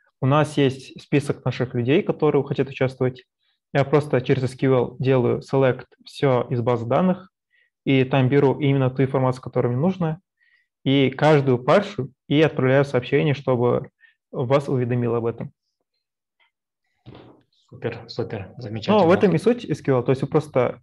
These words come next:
Speaker 1: берёте данные, удаляете данные или добавляете данные. Это самое главное, что он умеет.
Speaker 2: Нет, здесь имелось в виду вопрос, что ещё можно делать,
Speaker 1: А.
Speaker 2: помимо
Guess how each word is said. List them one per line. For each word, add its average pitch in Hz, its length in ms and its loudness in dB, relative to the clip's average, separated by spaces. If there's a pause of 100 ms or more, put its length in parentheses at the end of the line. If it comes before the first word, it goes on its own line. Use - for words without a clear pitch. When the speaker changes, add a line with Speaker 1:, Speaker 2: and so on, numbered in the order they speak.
(120)
Speaker 1:
берёте 151 320 2
данные, 131 520 0 (160)
удаляете 156 360 2
данные 135 360 0
или 180 220 0
добавляете 120 520 -2
данные. 127 360 -4 (240)
Это 143 180 -4
самое 123 300 -2
главное, 123 200 -2
что - 180 -6
он 117 80 -6
умеет. - 360 -8 (2500)
Speaker 2:
Нет, 160 300 0
здесь 123 280 -2
имелось 123 260 0
в - 40 -12
виду 110 140 -2
вопрос, 110 340 -4
что - 240 -6
ещё 117 220 -4
можно 98 300 -8
делать, 131 380 -10 (720)
Speaker 1:
А. 156 260 2
Speaker 2:
помимо 95 160 -8